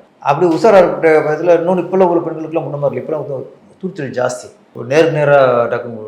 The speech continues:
பேசுகிற ஒரு துணிச்சல் அன்னைக்கு பெண்களுக்கு இருக்கு. அவ்வளோ சீக்கிரமா இப்போ இங்கெல்லாம் அந்த அட்ஜஸ்ட்மெண்ட்டுக்கு பாலியல் தொல்லைலாம் கொடுக்க முடியாது. முதல்ல வந்து பண்ணுவாங்க. ஆ, அவங்க ஸ்ட்ரிக்டா இருந்தாங்கன்னா, ஆ, டக்குன்னு ஒதுங்கிடுவாங்க.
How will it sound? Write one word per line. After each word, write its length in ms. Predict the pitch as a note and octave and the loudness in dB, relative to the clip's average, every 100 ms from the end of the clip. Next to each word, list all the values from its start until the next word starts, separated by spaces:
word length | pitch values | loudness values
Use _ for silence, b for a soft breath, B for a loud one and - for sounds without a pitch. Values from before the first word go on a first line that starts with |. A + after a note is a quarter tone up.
| G#2+ B2+ | -14 -10
பேசுகிற 400 | B2+ B2 A2+ G#2+ | -10 -8 -10 -10
ஒரு 220 | G#2+ G#2 | -12 -16
துணிச்சல் 260 | B2 - C3 | -20 -14 -14
அன்னைக்கு 500 | A2+ G#2+ G#2 G2+ - - | -14 -16 -18 -18 -20 -20
பெண்களுக்கு 340 | A2+ A2 G#2+ | -20 -20 -20
இருக்கு. 300 | - - - b b b _ | -20 -20 -20 b b b _
அவ்வளோ 320 | - C#3 F3 D#3+ | -8 -4 -2 -2
சீக்கிரமா 420 | D#3 D#3 D3 D3+ | -4 -8 -8 -8
இப்போ 220 | C3+ C3 | -8 -10
இங்கெல்லாம் 720 | B2+ B2 B2+ B2+ A#2+ A2+ A2 - - - | -10 -6 -4 -4 -4 -8 -12 -18 -20 -20
அந்த 160 | A#2 A2+ | -10 -10
அட்ஜஸ்ட்மெண்ட்டுக்கு 580 | - - A2+ G#2 A2+ A#2 | -10 -18 -20 -18 -18 -8
பாலியல் 260 | A#2 A#2 | -8 -8
தொல்லைலாம் 360 | B2 B2 B2+ - | -12 -14 -16 -16
கொடுக்க 220 | E3 - | -16 -14
முடியாது. 320 | A#2+ A2 G2 - | -14 -12 -14 -16
முதல்ல 120 | G#2 - _ _ _ b b _ _ - | -18 -18 _ _ _ b b _ _ -18
வந்து 360 | C#3+ C3+ C#3 C3 | -8 -8 -2 -2
பண்ணுவாங்க. 500 | C3+ C3 B2 D3+ G3+ - - _ _ - | -2 -4 -2 -4 -4 -8 -20 _ _ -8
ஆ, 360 | C#3 C#3 C#3 C3+ | -6 -4 -6 -2
அவங்க 260 | C3+ C#3+ C#3+ | -2 -2 -4
ஸ்ட்ரிக்டா 360 | E3 D#3+ F#3+ C#3 | -4 4 4 6
இருந்தாங்கன்னா, 580 | D3 D3 E3+ G3 - - - _ _ _ | 4 2 2 0 -8 -14 -20 _ _ _
ஆ, 80 | C#3+ | -2
டக்குன்னு 580 | C#3+ C#3 C#3 B2+ B2 B2 | 0 0 0 0 0 -2
ஒதுங்கிடுவாங்க. 420 | C#3 C#3 A2 G#2+ | -6 -6 -8 -12